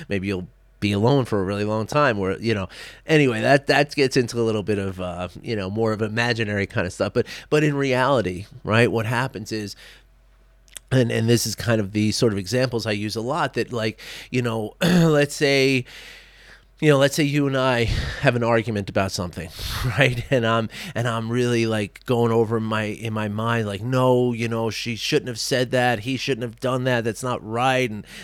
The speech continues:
this is how it's supposed to be. And this, damn it, this is how I want it to be," and that kind of stuff, right? So when I walk away with all that going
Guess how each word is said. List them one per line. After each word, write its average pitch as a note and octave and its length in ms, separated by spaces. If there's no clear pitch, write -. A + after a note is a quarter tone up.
this B2+ 160
is B2 100
how A#2+ 160
it's A#2+ 140
supposed C#3 420
to A2+ 80
be. C3 380
And G#2+ 120
this, A#2 140
damn C3 340
it, B2 120
this B2 140
is - 40
how B2+ 140
I A#2 80
want B2 280
it A#2+ 100
to - 80
be," C3 280
and A2+ 140
that B2 160
kind B2+ 160
of A2+ 80
stuff, B2 320
right? A#2+ 260
So - 160
when D#3 120
I D#3 60
walk E3+ 320
away D#3 800
with C3+ 240
all C#3+ 280
that C3+ 280
going C#3 240